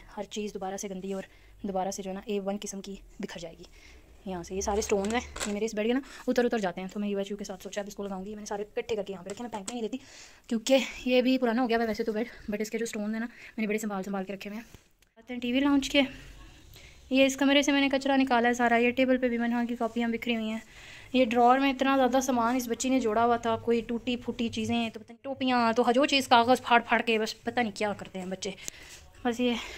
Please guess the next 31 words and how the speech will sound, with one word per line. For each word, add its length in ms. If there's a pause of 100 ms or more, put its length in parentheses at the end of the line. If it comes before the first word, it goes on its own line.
(220)
ये 160
चेक 160
करें, 180 (380)
अपने 180
एक 100
छोटे 200
से 80
बालू 220
को 100
इसने 200 (160)
टूथपिक 360
वाली 180 (200)
डिब्बी 180
के 60
अंदर 120
घुसा 200
के 120
रखा 180
हुआ 100
है। 520 (320)
तो 60
बस 140
ये 100
बिखेड़ा 300
है, 120
अब 120 (160)
ये 100
सारा 220
clean 240
करना 220
है। 120